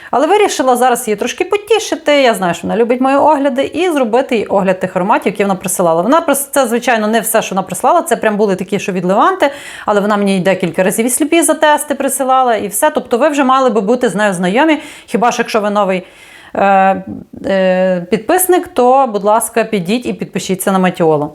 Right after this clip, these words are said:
Довго не буду затягувати, в нас, е, два, п'ять, дев'ять ароматів. Почну я з аромата. В мене тут немає ніякої градації, але, як завжди, любимчики в кінці. Почну я з аромата Трез-,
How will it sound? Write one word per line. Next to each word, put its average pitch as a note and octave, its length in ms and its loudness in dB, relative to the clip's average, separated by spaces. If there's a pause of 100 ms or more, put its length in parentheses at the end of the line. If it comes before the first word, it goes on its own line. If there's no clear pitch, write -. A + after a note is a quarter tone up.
(540)
Довго F4 280 2
не D4 60 0
буду C4 180 0
затягувати, D#4 640 0
в A#3 80 -2
нас, C4+ 500 -2
е, G#3 140 -4
два, F#3 300 0
п'ять, F3+ 720 -2
дев'ять G3+ 400 0
ароматів. C#4 540 0 (680)
Почну C#4 380 2
я E4+ 240 4
з - 160 -4
аромата. A3+ 480 2
В A3+ 80 -2
мене D4+ 240 2
тут C4 180 -4
немає A#3+ 400 2
ніякої G3+ 760 0
градації, G#3+ 800 0 (360)
але, G3 340 0
як F3+ 120 -2
завжди, F3 320 -2 (220)
любимчики G3+ 460 -2
в F#3 60 -12
кінці. D3+ 460 -4 (1000)
Почну C4 340 2
я D4 200 4
з - 160 -4
аромата A3+ 440 0 (220)
Трез-, G#3 380 0